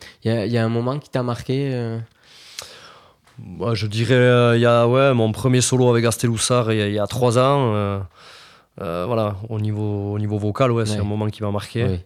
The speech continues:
Speaker 1: on s'en souvient, euh, les néo-, <laughs> les, les néo-andaillais s'en souviennent.
Speaker 2: Yesker.
Speaker 1: <laughs> Alors, Miesker, d'avoir, euh, joué le jeu.
Speaker 2: Place Rekin.
Speaker 1: On passe maintenant, euh,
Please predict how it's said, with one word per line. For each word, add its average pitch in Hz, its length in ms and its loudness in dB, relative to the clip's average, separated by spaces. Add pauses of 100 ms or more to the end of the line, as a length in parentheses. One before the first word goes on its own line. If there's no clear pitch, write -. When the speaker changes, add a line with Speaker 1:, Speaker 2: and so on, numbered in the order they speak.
(360)
Speaker 1:
on 95 60 -6
s'en 90 160 -2
souvient, 90 420 -6
euh, - 600 -12 (240)
les 104 100 4
néo-, 110 260 4
<laughs> - 40 -12
les, 107 220 2 (100)
les 101 160 -2
néo-andaillais 101 600 0
s'en 95 160 -12
souviennent. 95 340 -12 (100)
Speaker 2:
Yesker. 107 280 -6 (720)
Speaker 1:
<laughs> 175 680 -10
Alors, 127 200 2
Miesker, 127 400 0 (300)
d'avoir, 98 320 -6
euh, 95 100 -6
joué 101 180 -4
le 101 120 -4
jeu. 104 220 -6
Speaker 2:
Place 104 260 -10
Rekin. 101 340 -6
Speaker 1:
On 101 100 -4
passe 104 200 -2
maintenant, 98 520 0
euh, 92 240 -2